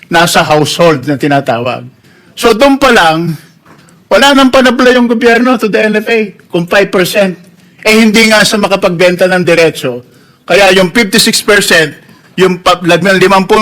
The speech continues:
anim na sakong pa bigas, sa kada isang daan bigas, hawak nung commercial. So, ngayon, usapin yan, sino may hawak ng supply, eh, siya din ang nakapagtatakda ng presyo.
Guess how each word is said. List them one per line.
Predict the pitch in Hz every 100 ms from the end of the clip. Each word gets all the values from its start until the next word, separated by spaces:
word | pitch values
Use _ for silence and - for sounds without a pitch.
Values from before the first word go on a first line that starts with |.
| 208 - -
anim | 190 220 226 220
na | 214
sakong | 208 208 202 233 208 202
pa | 208 190
bigas, | 202 196 160 160 - - - -
sa | - 151
kada | 185 196 202
isang | 196 196
daan | 190 165 156 165 - - - _ _
bigas, | 160 185 160 147 -
hawak | - 226 226 214 - 170
nung | 175 180 180 170 _ -
commercial. | 147 143 127 165 160 160 _ _ _ _ _ _ _
So, | - 202 180 180 165
ngayon, | 226 269 202 208 220
usapin | 208 277 254 240
yan, | 208 185
sino | 202 196 190
may | 190
hawak | 196 294 339 311
ng | 233
supply, | 226 196 170 170 175 - _ _ _ -
eh, | 170
siya | - 403
din | 370 294
ang | 190
nakapagtatakda | 185 175 165 151 143 127 139 131
ng | 135 135
presyo. | 107 98 - 120